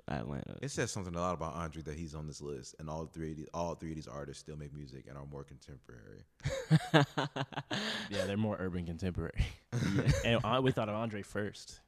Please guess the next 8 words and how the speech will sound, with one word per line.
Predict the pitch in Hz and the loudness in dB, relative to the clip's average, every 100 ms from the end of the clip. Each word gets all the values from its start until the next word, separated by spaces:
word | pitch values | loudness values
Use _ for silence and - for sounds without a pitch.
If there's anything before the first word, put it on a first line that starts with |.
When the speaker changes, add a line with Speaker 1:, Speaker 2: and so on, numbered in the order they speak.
| _ | _
Speaker 3:
He's | - 98 - | -10 -8 -6
probably | - 110 107 | -4 -4 -4
the | 90 | -8
biggest | 85 87 85 - | -10 -10 -12 -12
legend. | 78 78 90 - _ _ | -14 -12 -14 -16 _ _
Speaker 1:
Yeah. | - 82 65 69 | -6 -4 -4 -2
Speaker 2:
Yeah. | 87 80 73 76 | -2 -2 -6 -10
Speaker 3:
Dang. | - 107 110 95 92 | -6 -2 0 0 -4